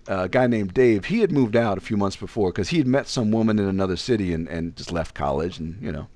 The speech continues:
off he went. And Dave was one of those guys that we hung out all the time. We actually did stuff together. Uh, my new roommate, who's, I don't even remember the guy's name, he was weird. He was like a Charles Manson,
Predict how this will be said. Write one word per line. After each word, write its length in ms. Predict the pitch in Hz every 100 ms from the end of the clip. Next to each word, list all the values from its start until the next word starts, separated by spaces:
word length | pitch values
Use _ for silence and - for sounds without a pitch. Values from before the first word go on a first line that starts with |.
| - -
off 200 | - 76
he 80 | 76
went. 280 | 92 95 - - - -
And 240 | 90 87
Dave 240 | 113 220 254
was 120 | 202
one 120 | 160
of 40 | 135
those 160 | 117
guys 300 | - 113 110
that 240 | 101 95 92 - - -
we 100 | 117
hung 160 | 117
out 240 | 113 107 -
all 140 | 76
the 80 | 80
time. 240 | - 73 76
We 80 |
actually 200 | 92 -
did 200 | 78 92
stuff 220 | 80 78 64
together. 420 | 80 67 52 50 - - - -
Uh, 180 | 87 85
my 180 | 104
new 160 | 117 208
roommate, 400 | 214 123 107 104
who's, 240 | 117 117 - 135 -
I 60 |
don't 100 | 277
even 100 | 170
remember 280 | 110 104 98
the 80 | 87
guy's 260 | 82 80 92
name, 340 | 110 95 80 - - - - - - -
he 200 | - 196
was 220 | 220 143
weird. 420 | 107 107 90 - -
He 180 | - 175
was 200 | 202 143
like 140 | 110
a 100 | 95
Charles 480 | 82 - 117 117 104
Manson, 720 | 92 101 101 - 85 78 78